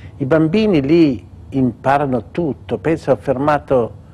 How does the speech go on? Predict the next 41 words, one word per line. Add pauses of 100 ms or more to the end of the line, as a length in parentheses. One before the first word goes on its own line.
(720)
un
bimbo
che
correva
e
attraverso
l'interprete
gli
ho
chiesto
cos'era
il
fegato,
un
bambino
di
sette
anni.
Mi
metto (440)
una
centralina
energetica
a
base
di
glucosio
che
produce
energia
per
il
corpo
umano,
vado
a
giocare,
è
andato
a
giocare.